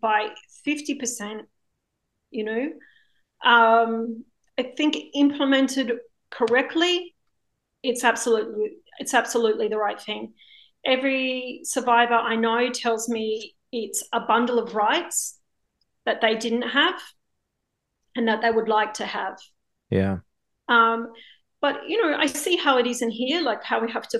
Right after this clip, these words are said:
Speaker 1: fight tooth and nail for quality exit programs for women. The thing is,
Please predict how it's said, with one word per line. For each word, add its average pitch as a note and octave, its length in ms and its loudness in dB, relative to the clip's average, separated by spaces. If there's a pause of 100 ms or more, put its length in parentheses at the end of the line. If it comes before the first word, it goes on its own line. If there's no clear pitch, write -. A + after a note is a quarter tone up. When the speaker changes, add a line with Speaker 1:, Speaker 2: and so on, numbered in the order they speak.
(120)
Speaker 1:
fight A3 280 0
tooth A#3 240 -8
and A3 140 -4
nail A#3+ 320 0
for A#3 100 2
quality A3+ 560 0
exit A3+ 300 -8
programs G#3+ 800 -8 (520)
for A#3+ 120 -4
women. A#3+ 320 0
The C#4 100 0
thing F4 220 2
is, E4+ 100 0